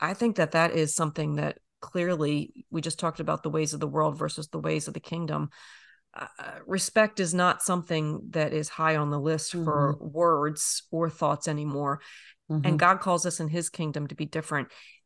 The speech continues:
Speaker 1: Beautiful and respectful are together in the same phrase. I think that's really
Speaker 2: Mm.
Speaker 1: cool. I think that's really
Speaker 2: Mm-hmm.
Speaker 1: cool. God considers thoughts and words that are respectful to be beautiful. So I think
Speaker 2: Mm-hmm.
Speaker 1: that's, that's pretty cool.
Speaker 2: <laughs> It doesn't get any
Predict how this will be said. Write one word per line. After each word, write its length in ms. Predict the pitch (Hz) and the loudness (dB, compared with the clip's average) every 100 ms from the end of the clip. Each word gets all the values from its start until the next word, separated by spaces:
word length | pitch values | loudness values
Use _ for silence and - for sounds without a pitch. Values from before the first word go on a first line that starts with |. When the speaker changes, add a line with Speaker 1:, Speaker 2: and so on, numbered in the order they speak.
| - | -10
Speaker 1:
Beautiful 480 | 175 208 240 269 254 | -2 0 0 0 2
and 140 | 165 | 2
respectful 640 | 151 - - 180 185 - 135 | 0 -2 -2 -4 -4 -4 -2
are 80 | 135 | -4
together 560 | - 156 160 147 139 | -4 -4 0 0 -2
in 120 | 135 135 | -4 -6
the 60 | |
same 260 | 139 139 139 | -6 -6 -6
phrase. 480 | - 127 143 165 - | -8 -8 -8 -8 -6
I 100 | 156 | -6
think 220 | 180 170 | -6 -6
that's 240 | 151 - | -8 -8
really 220 | 151 156 147 | -4 0 0
Speaker 2:
Mm. 80 | - | -2
Speaker 1:
cool. 320 | - - - _ _ _ | -8 -10 -12 _ _ _
I 40 | - | -6
think 160 | 190 | -2
that's 180 | 180 156 | -2 0
really 220 | 151 139 | 0 0
Speaker 2:
Mm-hmm. 100 | 143 | 0
Speaker 1:
cool. 240 | 143 143 - - - - | -2 -4 -8 -16 -4 4
God 260 | 190 190 | 6 6
considers 800 | - 156 - 196 170 147 147 - - _ _ - | 0 -2 -2 -2 0 0 -2 -6 -8 _ _ 2
thoughts 360 | 170 143 147 - | 4 4 2 -4
and 180 | 156 147 | -4 -2
words 300 | 147 147 143 | -2 -4 -4
that 120 | 147 | -4
are 120 | 147 | -4
respectful 640 | 151 - - 151 151 - 143 - | -6 -6 -6 -6 -8 -8 -10 -8
to 140 | 156 | -10
be 300 | 135 143 - _ - | -6 -8 -10 _ -8
beautiful. 640 | 147 - - - - - _ | -8 -6 -10 -8 -10 -10 _
So 180 | - - | -8 -6
I 80 | - | -4
think 180 | 165 | -2
Speaker 2:
Mm-hmm. 200 | 147 - | -2 0
Speaker 1:
that's, 240 | 147 147 - _ - | 0 0 -4 _ -12
that's 140 | - | -10
pretty 200 | - 156 | -8 -8
cool. 260 | - 147 - | -8 -10 -10
Speaker 2:
<laughs> 1160 | _ _ _ _ _ _ _ _ _ _ _ - | _ _ _ _ _ _ _ _ _ _ _ 2
It 160 | 180 147 - - 156 | 2 2 -4 -6 0
doesn't 320 | 180 208 202 | 6 6 6
get 160 | 208 | 6
any 220 | 196 185 | 6 6